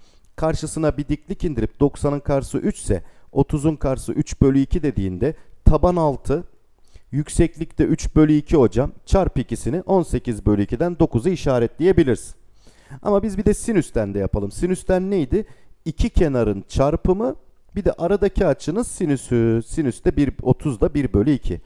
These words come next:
ya da sinüs yüz elli bir bölü iki, on sekiz bölü ikiden dokuzu böyle de bulabilirsin. Alan dağılımlarına geldik. Diyor ki paralel kenarın bir köşegeni çizildiğinde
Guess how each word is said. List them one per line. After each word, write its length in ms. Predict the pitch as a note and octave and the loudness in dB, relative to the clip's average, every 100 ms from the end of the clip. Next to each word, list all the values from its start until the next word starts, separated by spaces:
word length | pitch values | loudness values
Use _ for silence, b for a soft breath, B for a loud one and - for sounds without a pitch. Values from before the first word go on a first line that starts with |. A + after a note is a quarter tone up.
| - - | -16 -8
ya 100 | G#2+ | -6
da 80 | G2+ | -4
sinüs 360 | - A#2+ - | -4 -6 -6
yüz 140 | F#2 F2+ | -8 -6
elli 260 | F#2 C#3+ | -4 -2
bir 200 | B2+ A#2 | -2 0
bölü 180 | G#2+ G2 | 0 0
iki, 320 | F2+ - F#3 b b - | -2 -2 -2 b b 0
on 140 | G3 | 0
sekiz 420 | - A2 G#2+ F#2 | 2 -4 -6 -2
bölü 160 | G2 F#2 | 0 0
ikiden 340 | - - F#3+ | -2 0 2
dokuzu 360 | D3+ - A2 - | 0 0 0 4
böyle 260 | A#2+ F#2 F#3+ | 4 6 2
de 120 | F3 | 2
bulabilirsin. 580 | B2+ G#2 F2+ E2+ - - - - _ _ _ _ _ _ _ _ - - b b b b b | 2 0 -2 -8 -12 -20 -20 -20 _ _ _ _ _ _ _ _ -20 -20 b b b b b
Alan 340 | F3+ G#3+ A3+ E3 | 2 4 4 6
dağılımlarına 680 | B2 G#2 G2+ G2 G2 F#2+ F#2 | 6 6 2 0 -2 -2 -6
geldik. 480 | F#2+ G2 - - | -6 -8 -8 -6
Diyor 220 | A#3+ G#3+ G#2+ | 0 0 0
ki 140 | - | -2
paralel 480 | B2 C3 F3 F#3+ F3+ | -2 -2 -2 -4 -4
kenarın 400 | D3 A#2 G#2+ B2+ b b - | -4 -4 -6 -10 b b -4
bir 200 | B3+ C4+ | -2 -2
köşegeni 580 | - D#3 - A#2+ A#2 G#2+ | 0 -2 -2 -4 -4 -4
çizildiğinde 720 | A2+ F#2+ G#2 F#2+ G#2 A#2+ A#3+ | -8 -6 -8 -6 -8 -4 -6